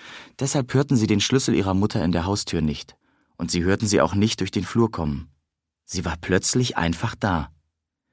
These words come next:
Sie mochten es sowieso, wenn sie von der Arbeit nach Hause kamen, aber heute war es noch besser, denn sie war klatschnass.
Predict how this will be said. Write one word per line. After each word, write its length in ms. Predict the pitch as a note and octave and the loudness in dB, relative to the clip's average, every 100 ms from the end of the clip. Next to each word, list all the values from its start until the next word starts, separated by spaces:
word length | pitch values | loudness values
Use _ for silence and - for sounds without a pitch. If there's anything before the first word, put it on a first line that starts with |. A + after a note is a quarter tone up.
| _ _ _ _ _ _ _ | _ _ _ _ _ _ _
Sie 160 | - A#2+ | -2 4
mochten 300 | D#3 F3 C#3+ | 4 4 4
es 140 | A#2+ | 4
sowieso, 580 | A#2+ G2+ E2 F2+ F#2 D2+ - | 4 2 2 2 2 0 -4
wenn 140 | E2+ | -4
sie 100 | D2+ | -2
von 160 | D#2+ E2+ | 0 2
der 120 | E2 | 4
Arbeit 260 | D#2 F#2 F2 | 4 4 2
nach 160 | E2 | 0
Hause 240 | F2+ F2+ F2 | 0 -2 -2
kamen, 400 | - D#2+ D2 - _ | -4 -4 -4 -8 _
aber 280 | - E2 D#2 | -10 -4 0
heute 260 | F2+ A2+ G#2 | 2 0 2
war 120 | F2+ | 0
es 120 | D#2+ | 0
noch 200 | F#2 F2+ | 0 0
besser, 420 | - D2 - C#2 - _ - - - | -2 -6 -6 -8 -12 _ -20 -20 -6
denn 120 | F2+ | -2
sie 140 | E2+ E2+ | 0 4
war 120 | D#2+ | 2
klatschnass. 760 | D#2+ F#2+ F2 - F2 C#2+ - | 2 0 0 2 0 -2 -6